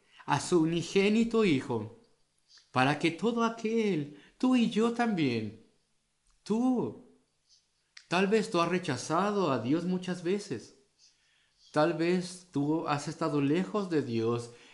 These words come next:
pero tal vez ya ves que necesitas un Salvador y nueva vida, y después otra parte de ti dice, "No, <clears throat> yo no creo que yo necesite eso, no, voy a dejar esto a un lado, esto no me interesa,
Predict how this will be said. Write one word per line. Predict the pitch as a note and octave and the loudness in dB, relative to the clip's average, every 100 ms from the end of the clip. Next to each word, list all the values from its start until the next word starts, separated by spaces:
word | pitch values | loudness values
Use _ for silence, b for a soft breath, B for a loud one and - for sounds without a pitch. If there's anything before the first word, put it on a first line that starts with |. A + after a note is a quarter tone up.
| B | B
pero | B2 B2+ | -2 2
tal | D3+ | 2
vez | E3+ D#3+ | 0 0
ya | E3 | 0
ves | D#3 E3+ F3 B B | 2 0 -2 B B
que | C3 | 0
necesitas | C#3 C#3 C#3+ D3+ D#3+ | 2 0 -2 -4 -4
un | D#3+ | -4
Salvador | E3 D#3 C3+ C#3 E3 E3+ | -4 -2 0 0 0 0
y | C#3+ | 0
nueva | C#3+ D#3 D#3 | 0 -2 -2
vida, | D3 G3 E3+ A#2 A#2 B B B C3+ | -2 -2 -2 -4 -6 B B B 0
y | |
después | C3+ C3+ E3+ E3+ | 0 0 -2 -4
otra | E3+ D#3+ | -4 -2
parte | D#3 D#3 D#3+ | 0 0 0
de | |
ti | D#3 D#3 | 0 -2
dice, | D#3 E3 | 0 -2
"No, | C#3 E3 F#3+ D#3+ A2+ - B B | 0 0 2 0 -2 -8 B B
<clears throat> | - - C3 - - - _ _ _ _ _ - | -12 -8 -6 -8 -10 -20 _ _ _ _ _ -14
yo | F#2+ C#3 C#3+ | -6 -2 0
no | D#3+ D#3 | -2 -2
creo | C#3 C#3 C#3 | -2 0 0
que | C#3 A2 G#2+ | -2 -4 -2
yo | B2+ | -2
necesite | C3 B2+ A2+ C3 A#2+ A2 A#2+ | -2 -6 -8 -6 0 2 2
eso, | C3+ A#2+ A2+ | -2 -4 -4
no, | A2+ A#2+ D3 C3 B B B - | -4 -4 -2 -2 B B B -2
voy | B2+ | 2
a | C#3+ | 2
dejar | D3 C#3+ C#3 | 0 0 0
esto | C#3 - | 0 2
a | D3 | 2
un | C3 | 2
lado, | B2 C#3+ C#3 | 2 0 -2
esto | C3+ C3 | -4 -4
no | C3+ | -2
me | C#3+ | -2
interesa, | C#3+ B2+ B2 C3+ C#3 D3+ D3 C#3+ | -2 -2 0 0 0 -4 -4 -6